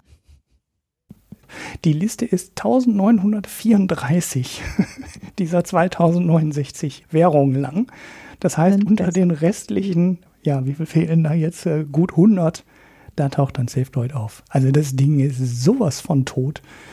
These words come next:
Speaker 1: dass das selbst meine, äh, negativen Erwartungen noch deutlich toppt. Ja. Und das Ding sollte jetzt, glaub ich, irgendwie im Moment gerade so nach der Prognose zwei Euro kosten und das kostet gerade irgendwie so drei Cent.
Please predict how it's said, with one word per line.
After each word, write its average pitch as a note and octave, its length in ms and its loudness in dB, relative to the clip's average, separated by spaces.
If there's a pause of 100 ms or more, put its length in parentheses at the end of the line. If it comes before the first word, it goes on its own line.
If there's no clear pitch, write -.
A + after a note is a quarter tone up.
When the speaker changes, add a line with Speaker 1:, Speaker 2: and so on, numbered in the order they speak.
(240)
Speaker 1:
dass - 200 -10
das - 160 -2
selbst D3+ 300 2
meine, D3 280 4
äh, C#3+ 340 2
negativen D3+ 1000 0
Erwartungen B2+ 600 -2
noch B2 220 -4
deutlich C3+ 480 -2
toppt. - 380 -6 (240)
Ja. F#2+ 180 -8 (180)
Und C#3 120 4
das C#3 100 0
Ding F#3 160 4
sollte D3+ 240 0
jetzt, C3 160 0
glaub C3+ 220 -2
ich, C#3+ 80 -8
irgendwie C3+ 240 -2
im C3+ 80 -2
Moment C3 340 -2
gerade C3+ 300 0
so C3 380 0
nach C3+ 260 2
der C3+ 140 -4
Prognose C3 680 0 (720)
zwei B2+ 280 0
Euro D3+ 300 4
kosten C#3 480 0
und B2+ 160 0
das - 120 -18
kostet C3+ 300 0
gerade C3 280 2
irgendwie B2 320 0
so A#2+ 260 -2 (140)
drei A2 260 0
Cent. A#2 400 0